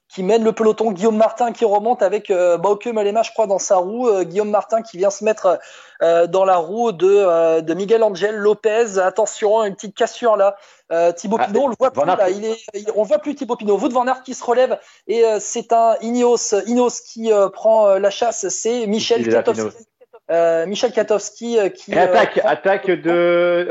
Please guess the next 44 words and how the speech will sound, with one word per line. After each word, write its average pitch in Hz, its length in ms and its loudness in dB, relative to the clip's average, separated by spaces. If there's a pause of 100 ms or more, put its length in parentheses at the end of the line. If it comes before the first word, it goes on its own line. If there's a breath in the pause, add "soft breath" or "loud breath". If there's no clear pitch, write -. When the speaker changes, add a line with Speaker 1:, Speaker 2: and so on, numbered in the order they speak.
(120)
Speaker 2:
c'est 156 80 -6
Speaker 1:
C'est 139 60 -8
Speaker 2:
Dumoulin, 220 420 0
Speaker 1:
Sepp - 60 -12
Speaker 2:
ça, 160 100 0
Speaker 1:
Kuss, 151 80 0
Speaker 2:
non ? 190 80 -2
Speaker 1:
c'est - 160 -8
Sepp - 160 -8
Kuss. - 260 -10
Speaker 2:
C'est 190 120 -4
Sepp 233 120 2
Kuss, 202 220 -2
Sepp 208 160 0
Kuss, 185 180 0 (140)
ouais. 123 200 0
Speaker 1:
C'est - 140 -10
Sepp - 260 -10
Kuss - 260 -4
qui - 160 -8
prend 233 260 2
la... 185 800 2
le 196 140 0
peloton 226 500 0
en 196 240 2
main 233 260 2 (300 loud breath)
avec, 208 300 0
euh, 185 100 2
Primoz 254 420 -2
Roglic 220 500 -2
dans 196 140 0
sa - 160 0
roue, 220 140 0
Tom 233 180 -4
Dumoulin 214 480 0
un 196 120 2
peu 247 440 0
en 226 80 2
difficulté, 247 600 -6
qui 226 440 -4
redescend 277 520 0
petit 240 260 -6
à 233 60 -2
petit. 262 320 -10